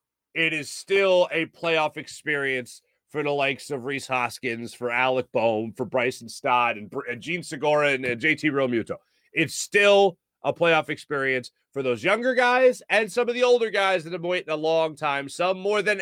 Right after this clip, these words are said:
ever, Jean Segura, to be playing in the postseason. So bask in it, enjoy it, whatever happens, learn from it,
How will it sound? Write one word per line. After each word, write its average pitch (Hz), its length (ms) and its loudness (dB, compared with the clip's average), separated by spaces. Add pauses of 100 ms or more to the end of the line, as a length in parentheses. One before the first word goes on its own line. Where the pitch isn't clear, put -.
ever, 196 800 6 (220)
Jean 101 180 -12
Segura, 101 420 -4 (360)
to 165 100 -4
be 175 100 2
playing 165 300 2
in 156 60 -4
the 143 80 -4
postseason. 127 640 -2 (320)
So 131 220 0
bask 190 500 0
in 202 180 0
it, - 220 -4 (320)
enjoy 131 540 2
it, 208 240 -2 (160)
whatever 143 280 0
happens, 147 460 -2
learn 220 300 2
from 262 240 2
it, 254 160 4